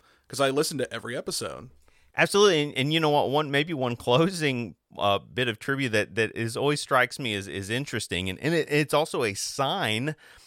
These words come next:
Speaker 2: of, of, of your generation forward, and that's that s-, uh, typically, uh, so, depending on the kind of topic we're tackling, but, but, but especially older media forms like, say, film,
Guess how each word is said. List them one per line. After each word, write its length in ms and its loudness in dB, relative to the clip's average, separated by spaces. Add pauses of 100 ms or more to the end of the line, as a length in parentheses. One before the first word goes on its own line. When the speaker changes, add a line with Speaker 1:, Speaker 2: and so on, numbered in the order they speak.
(180)
Speaker 2:
of, 540 0
of, 360 -4 (120)
of 240 -8
your 120 -4
generation 600 -4
forward, 580 -2 (300)
and 80 -2
that's 140 0
that 220 0 (220)
s-, 220 -12 (100)
uh, 200 -14 (120)
typically, 680 -6 (220)
uh, 320 -2
so, 240 -6 (100)
depending 460 -2
on 100 -2
the 80 -4
kind 340 -2
of 120 -8
topic 420 -2
we're 80 -6
tackling, 720 0
but, 200 -2
but, 240 -4
but 140 -2
especially 560 -2
older 480 0 (140)
media 320 -2
forms 420 -6
like, 240 -4
say, 240 -4
film, 380 -4